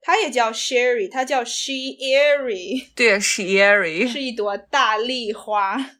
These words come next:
Speaker 2: 我记得她之前留过评论，因为我对她的名字有印象，
Speaker 1: 嗯。
Speaker 2: 她说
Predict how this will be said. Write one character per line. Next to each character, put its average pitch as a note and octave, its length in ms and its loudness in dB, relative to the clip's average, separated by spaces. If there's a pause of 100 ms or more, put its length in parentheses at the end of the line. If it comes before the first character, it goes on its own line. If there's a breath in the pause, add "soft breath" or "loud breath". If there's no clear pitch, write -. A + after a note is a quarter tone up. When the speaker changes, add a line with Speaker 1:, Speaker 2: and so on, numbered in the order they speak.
(100)
Speaker 2:
我 G#3 120 4
记 E4 140 0
得 D#4 80 6
她 D#4 180 6
之 D#4 120 -6
前 D4 180 4
留 G3+ 160 6
过 A3+ 160 2
评 D#3+ 300 -4
论， D3+ 440 0
因 G#3+ 160 -2
为 C#4 120 4
我 A3+ 160 2
对 G#3 140 -2
她 A#3 140 2
的 G#3+ 120 2
名 F3 260 -4
字 G#3 160 -6
有 D3 180 -2
印 F3 200 -6
象， F3 220 -2
Speaker 1:
嗯。 G3 40 -8
Speaker 2:
她 G#3+ 180 2
说 A3+ 300 -2